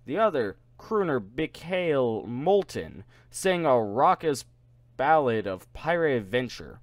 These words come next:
Both troubadours refused to quit.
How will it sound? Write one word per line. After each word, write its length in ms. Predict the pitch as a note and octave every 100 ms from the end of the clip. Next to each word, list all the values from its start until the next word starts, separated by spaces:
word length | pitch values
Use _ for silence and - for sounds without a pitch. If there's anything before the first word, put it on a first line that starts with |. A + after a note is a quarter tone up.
| -
Both 200 | F3+ G3+
troubadours 1040 | - F#3+ E3 C#3+ D#3+ C3+ G#2 F2 - - - _ _ _ -
refused 500 | A#2+ - G3+ F3 -
to 60 |
quit. 360 | - - B2+